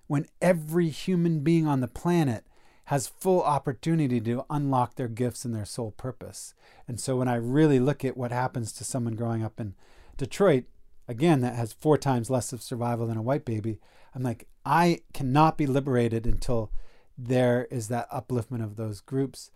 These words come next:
And it becomes so overwhelming, but also requires humility, creativity, imagination, grief,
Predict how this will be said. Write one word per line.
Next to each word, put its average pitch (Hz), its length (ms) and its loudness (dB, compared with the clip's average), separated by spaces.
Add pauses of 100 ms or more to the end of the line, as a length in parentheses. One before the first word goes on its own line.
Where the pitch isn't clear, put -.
(340)
And 135 120 -2
it 131 220 -4
becomes 131 600 -6
so 139 720 -4
overwhelming, 135 680 -2
but 117 120 -4
also 117 280 -4
requires 113 600 -4 (340)
humility, 120 680 2
creativity, 120 680 -4
imagination, 107 880 -6
grief, 117 520 -4